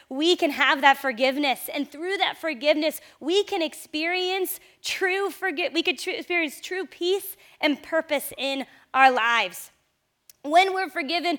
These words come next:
we are made new, and that's when we get to really experience what it's like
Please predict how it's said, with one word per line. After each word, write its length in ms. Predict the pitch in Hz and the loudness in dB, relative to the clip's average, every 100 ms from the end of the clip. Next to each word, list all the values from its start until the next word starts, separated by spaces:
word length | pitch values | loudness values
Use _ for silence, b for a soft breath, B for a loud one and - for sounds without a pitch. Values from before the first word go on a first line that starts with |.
| B - | B -8
we 360 | 302 339 359 - | -4 0 0 2
are 160 | 285 277 | -2 0
made 260 | 269 262 | -2 -4
new, 440 | 247 262 269 254 247 | -4 -4 -2 -4 -4
and 260 | 233 233 | -8 -6
that's 260 | 240 254 - | -4 -4 -6
when 140 | 262 | -10
we 100 | 247 | -10
get 240 | 226 220 - | -8 -8 -8
to 100 | 220 | -10
really 360 | 214 254 277 | -6 -6 -6
experience 760 | - - - 277 285 240 220 220 | -12 -18 -14 -8 -8 -8 -10 -8
what 80 | |
it's 220 | 214 - 208 | -8 -8 -10
like 400 | 208 214 202 | -6 -6 -8